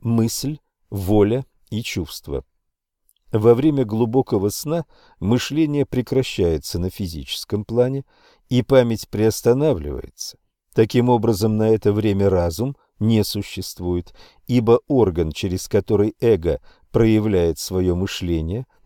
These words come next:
и память на материальном плане временно перестал действовать. Нумен может стать феноменом на любом плане существования, проявляясь на этом плане через подходящую основу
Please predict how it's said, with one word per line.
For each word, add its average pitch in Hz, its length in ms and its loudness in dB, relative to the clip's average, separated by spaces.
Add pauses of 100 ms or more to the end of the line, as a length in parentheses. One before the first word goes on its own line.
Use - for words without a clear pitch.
и 135 140 0
память 87 560 0
на 107 160 0
материальном 92 760 -2
плане 135 460 0 (440)
временно 170 680 2
перестал 95 680 -2 (140)
действовать. 82 760 -8 (680)
Нумен 135 520 2
может 85 340 -2
стать - 400 -2 (120)
феноменом 117 840 -2 (240)
на 113 160 2
любом 143 400 4
плане 139 340 0
существования, 98 1040 -4 (460)
проявляясь 107 840 2
на 101 80 0
этом 95 320 0
плане 87 560 -2
через 110 360 -2
подходящую 120 920 0
основу 127 540 0